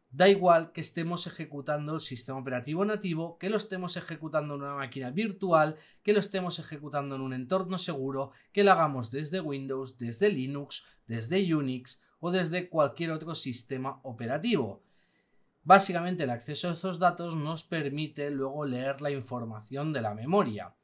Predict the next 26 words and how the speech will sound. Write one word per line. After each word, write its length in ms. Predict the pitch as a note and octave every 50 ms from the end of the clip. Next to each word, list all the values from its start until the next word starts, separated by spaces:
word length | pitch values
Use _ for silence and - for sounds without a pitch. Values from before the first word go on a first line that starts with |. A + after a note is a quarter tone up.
| _ - _ _ _ _ _ _
Y, 460 | - F3+ F3+ F3+ F#3 F#3+ F#3 F#3 F3+
como 260 | F3+ - C#3+ C3+ C3+ C3+
os 100 | B2 -
he 60 | D#3+
dicho, 520 | D#3 D#3+ D#3+ D#3 - - D#3+ D#3+ D#3+ C3+ -
el 180 | - D3 D#3 D#3
problema 380 | - D#3+ D3+ D3+ D3 D3 D3 D3
no 160 | C#3 C3+ C3
radica 460 | B2 B2+ B2 A#2+ A#2 A#2 A2+ - A2+
ahí. 340 | B2+ D3 D3+ C3 F#2+ - - _ _ -
Radica 720 | A2+ A#2 C#3 D3 D3+ C#3+ C3+ C3 B2 - D3 C#3+ C#3+ C#3 -
básicamente 880 | B2 B2+ C3 C3 - C#3+ C3+ C3+ B2+ B2 B2 B2 A#2+ A#2+ D#3+ - - D3
en 140 | C#3+ C3+ A#2+
que 100 | C3+ B2+
esta 220 | A#2 - - A#2+
vez 180 | B2+ D3+ D3+ -
no 240 | C3+ B2+ C3 B2
puede 300 | A2+ A2+ A2+ A2+ A2 A2
ser 260 | A2 - C#3+ C#3+ C#3+ -
parcheado 600 | - C3+ C3 - - C3 G#2+ G2+ F#2+ F#2 F2+ G2
ni 160 | G#2 G#2+ G#2
por 200 | - G#2+ B2 C#3+
bios, 400 | F#3+ G#3+ G3+ G3 G3 F#3 - D#3
ni 140 | D#3+ E3+ F3
por 220 | F3 E3+ E3 D3
software, 580 | - - E3 D#3 C#3 C#3+ D#3+ D#3+ D#3+ D3 C#3+